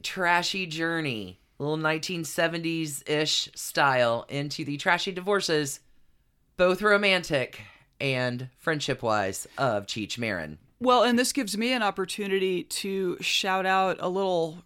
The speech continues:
Speaker 2: recently canceled T V show that I thoroughly enjoyed. I think it was an A B C program called Home Economics about the sibling dynamics among three adult
Speaker 1: It was a
Speaker 2: children
Speaker 1: great show.
Speaker 2: of, yeah, of different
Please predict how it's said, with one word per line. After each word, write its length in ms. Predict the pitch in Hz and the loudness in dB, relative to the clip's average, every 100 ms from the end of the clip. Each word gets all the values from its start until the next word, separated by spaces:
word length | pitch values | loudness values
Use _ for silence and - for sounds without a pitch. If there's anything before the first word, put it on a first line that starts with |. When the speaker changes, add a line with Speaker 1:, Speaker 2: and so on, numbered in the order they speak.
| _ | _
Speaker 2:
recently 480 | 190 254 262 277 196 | -2 0 2 0 -2
canceled 520 | - 226 240 202 185 | -2 -4 -4 -2 -4
T 240 | - 226 208 | -4 -4 -4
V 200 | 196 240 | -2 -4
show 360 | 254 233 185 175 | -2 -2 -2 -2
that 240 | 170 - | -2 -2
I 120 | 180 | -4
thoroughly 600 | 180 - 403 381 226 185 | -6 -10 -6 -4 -2 0
enjoyed. 400 | 175 165 170 175 | 0 -2 -2 0
I 80 | 170 | -2
think 180 | 247 254 | -4 -6
it 80 | 226 | -2
was 180 | 202 196 | -2 -2
an 100 | 180 | -2
A 140 | 180 | -2
B 140 | 175 175 | -2 -4
C 240 | - 196 | -4 -6
program 340 | 185 180 175 | -6 -4 -4
called 220 | 170 180 165 | -2 -4 -4
Home 200 | 202 190 | -6 -6
Economics 840 | 190 196 175 202 294 - - - - - - - - - | -6 -4 -2 -2 -4 -4 -4 -4 -8 -20 -20 -20 -20 -6
about 480 | 180 185 180 - 165 | -2 2 2 0 -6
the 540 | 185 180 180 180 170 165 _ _ | -6 -2 0 0 -2 -8 _ _
sibling 420 | - - 247 254 226 | -10 -6 -4 -2 -2
dynamics 640 | 220 202 208 233 233 - | -2 0 -2 -2 -2 -2
among 360 | 208 190 190 190 | 0 0 0 -4
three 560 | - - 208 208 208 | -12 -8 -2 0 0
adult 420 | - 190 190 185 - - | 0 0 0 0 -2 -4
Speaker 1:
It 40 | |
was 140 | 202 190 | -2 2
a 20 | |
Speaker 2:
children 280 | 196 202 135 | 4 4 2
Speaker 1:
great 340 | 143 170 95 | 2 2 2
show. 380 | - 127 127 104 - | -2 2 2 0 0
Speaker 2:
of, 300 | 202 202 175 | 0 0 -2
yeah, 400 | - 214 180 185 | 0 4 4 4
of 160 | 196 175 | 2 2
different 720 | 202 - 202 185 - - | 0 2 0 0 -2 -2